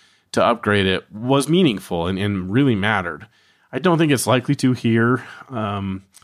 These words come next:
it, it's certainly not gonna be worth, uh, doing that, especially because upgrading the C P U from one generation to another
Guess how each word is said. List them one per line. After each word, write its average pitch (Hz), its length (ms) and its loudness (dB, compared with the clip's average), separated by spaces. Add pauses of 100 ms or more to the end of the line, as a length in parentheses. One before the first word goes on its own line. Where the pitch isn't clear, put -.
(160)
it, - 240 -2
it's 123 140 0
certainly 135 500 0
not 110 420 0
gonna 107 180 0
be 101 120 -2
worth, 98 440 -2 (440)
uh, 95 340 -2 (440)
doing 113 240 2
that, 104 260 0
especially 185 440 0
because 117 340 0
upgrading 123 540 2
the 104 40 2
C 117 200 0
P 104 160 -4
U 101 380 -2 (320)
from 110 320 0
one 117 160 4
generation 110 460 0
to 107 100 -2
another 98 320 0